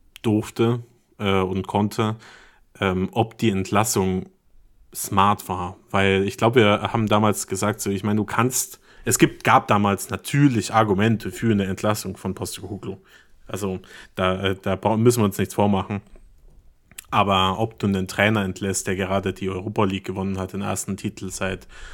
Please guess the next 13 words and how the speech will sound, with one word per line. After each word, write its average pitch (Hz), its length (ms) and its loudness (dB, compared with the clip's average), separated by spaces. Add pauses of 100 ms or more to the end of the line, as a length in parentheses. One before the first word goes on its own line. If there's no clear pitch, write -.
(120)
siebzehn - 460 -4
Jahren 101 340 6
und 95 140 0
den 95 160 -2
ersten 98 260 -4
europäischen, 95 640 -2
ich 90 60 -6
glaub, 95 160 -6
ich 92 80 -6
seit 92 140 -8
einundvierzig 101 640 -2
oder 98 180 -2
so, 101 160 -2